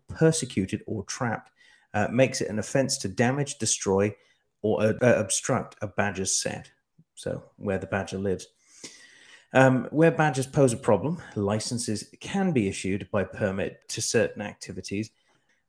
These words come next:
Badger baiting, uh, which is something that did go on and unfortunately still goes on in some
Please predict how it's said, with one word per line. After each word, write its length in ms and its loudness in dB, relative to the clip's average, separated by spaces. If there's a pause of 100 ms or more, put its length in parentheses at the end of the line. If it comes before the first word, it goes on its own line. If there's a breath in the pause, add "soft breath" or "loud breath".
Badger 440 2
baiting, 520 0 (280 loud breath)
uh, 280 -4 (100)
which 220 -8
is 100 -2
something 440 -6
that 260 -4
did 240 -2
go 200 0
on 240 -4 (200 loud breath)
and 340 -10 (200)
unfortunately 600 -6 (140)
still 340 -4
goes 240 -2
on 160 -4
in 140 -6
some 400 -4